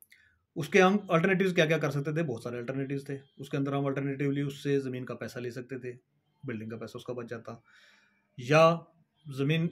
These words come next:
वो तोड़ना ही था तो, तो उससे बेहतर था कि उसको हम सीज करते, किसी भी डिपार्टमेंट को दे दी जाती,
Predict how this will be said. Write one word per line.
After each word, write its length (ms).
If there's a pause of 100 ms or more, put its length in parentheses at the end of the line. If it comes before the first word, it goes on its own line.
(120)
वो 200 (600)
तोड़ना 260
ही 160
था 200
तो, 120
तो 100
उससे 180
बेहतर 240
था 180
कि 80
उसको 160
हम 80
सीज 220
करते, 340 (380)
किसी 200
भी 100
डिपार्टमेंट 400
को 100
दे 160
दी 140
जाती, 420